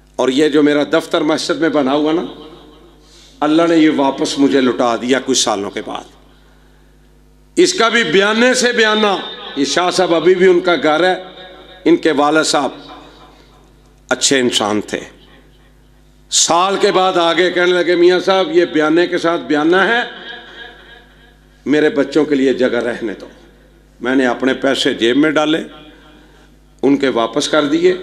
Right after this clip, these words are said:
वो बंदा हैरान रह गया, परेशान रह गया। रात को को सौ दो सौ आदमी जो भी मिला उसको बतलाया, "यार ऐसा भी बंदा कोई है।" कुछ साल गुजरे,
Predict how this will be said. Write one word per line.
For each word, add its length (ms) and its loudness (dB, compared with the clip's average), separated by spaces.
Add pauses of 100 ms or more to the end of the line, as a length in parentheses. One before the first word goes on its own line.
(640)
वो 80 -4
बंदा 320 0
हैरान 440 -2
रह 200 0
गया, 180 -2
परेशान 540 -2
रह 180 2
गया। 200 2 (1200)
रात 360 0
को 460 -2 (380)
को 80 4
सौ 320 0
दो 220 2
सौ 140 2
आदमी 380 0
जो 240 2
भी 120 0
मिला 260 2
उसको 280 -2
बतलाया, 600 2 (1500)
"यार 220 -6
ऐसा 240 -8
भी 140 -8
बंदा 320 -4
कोई 180 -4
है।" 280 -14 (1600)
कुछ 240 2
साल 220 2
गुजरे, 400 0